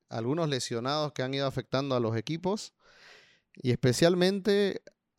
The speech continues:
ha habido mucha controversia por el tema del var, ¿no? Y el primer partido que vamos a tocar,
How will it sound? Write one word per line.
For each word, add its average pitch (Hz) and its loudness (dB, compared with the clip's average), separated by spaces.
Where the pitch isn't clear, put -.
ha 139 2
habido 165 4
mucha 160 2
controversia 143 0
por 131 -2
el 110 0
tema 123 2
del 95 2
var, - 2
¿no? 127 4
Y 110 0
el 113 0
primer 135 6
partido 131 0
que 110 0
vamos 120 0
a 113 -2
tocar, 117 0